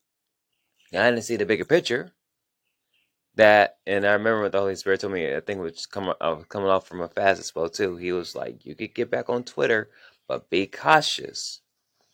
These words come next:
Not to fall back into your old ways. And that's like, "Yeah, Lord, you know, mm-hmm, yeah, okay, I hear you." Basically, I'm saying, like, "Nah, whatever, I'm good, you know, we can, we can go ahead and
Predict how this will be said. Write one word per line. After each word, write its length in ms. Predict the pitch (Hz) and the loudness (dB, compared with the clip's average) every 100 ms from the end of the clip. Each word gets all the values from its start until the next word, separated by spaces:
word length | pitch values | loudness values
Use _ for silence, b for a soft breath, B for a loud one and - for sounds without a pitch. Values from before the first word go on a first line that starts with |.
| _ | _
Not 200 | 90 80 | -4 -4
to 120 | - 98 | -4 -6
fall 380 | - 90 87 | 2 6 6
back 320 | 82 69 73 - | 4 -4 -4 -10
into 180 | - | -6
your 160 | 82 80 | 0 0
old 140 | 87 | 0
ways. 300 | - 107 - | 0 -2 -2
And 80 | 104 | -6
that's 200 | 117 - | -6 -4
like, 200 | 110 117 | -4 0
"Yeah, 160 | 156 156 | 2 2
Lord, 320 | 135 123 123 | 2 2 0
you 60 | 120 | -2
know, 320 | 113 117 117 | -6 -6 -8
mm-hmm, 400 | - 120 107 104 | -10 -10 -10 -8
yeah, 360 | 92 92 92 92 | -4 -4 -2 -6
okay, 180 | - 87 | -2 2
I 120 | 90 | 2
hear 160 | 87 78 | 2 -4
you." 180 | 69 - _ _ _ _ _ _ _ _ _ | -6 -16 _ _ _ _ _ _ _ _ _
Basically, 400 | 120 127 113 113 | 6 6 4 2
I'm 180 | 107 101 | 2 0
saying, 280 | - 98 92 | -2 -2 0
like, 340 | 90 82 - | 0 0 -4
"Nah, 220 | - 101 98 | -2 0 2
whatever, 320 | 98 95 87 | 2 2 2
I'm 160 | 98 87 | 0 -4
good, 340 | 87 87 87 | 0 2 0
you 60 | 87 | -2
know, 180 | 82 82 | -4 -4
we 140 | 85 | -6
can, 140 | 80 | -10
we 120 | 78 80 _ _ _ | -12 -14 _ _ _
can 100 | 85 | -4
go 160 | 90 85 | 0 0
ahead 240 | 82 80 | 0 -2
and 240 | 78 78 | -2 -6